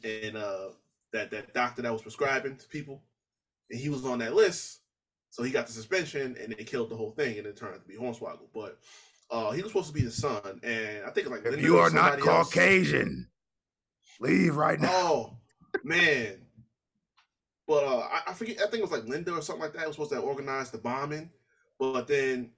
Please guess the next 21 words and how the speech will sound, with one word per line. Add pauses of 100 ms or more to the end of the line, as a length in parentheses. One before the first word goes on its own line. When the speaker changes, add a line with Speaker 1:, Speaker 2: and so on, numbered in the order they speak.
(1300)
Speaker 1:
Kennedy
was
supposed
Speaker 2:
Oh,
Speaker 1:
to
be,
Speaker 2:
yeah,
Speaker 1:
like,
Speaker 2:
wasn't
Speaker 1:
taking
Speaker 2:
Linda
Speaker 1:
over
the
Speaker 2:
supposed
to
get
arrested
at
the
memorial?
Speaker 1:
Yeah,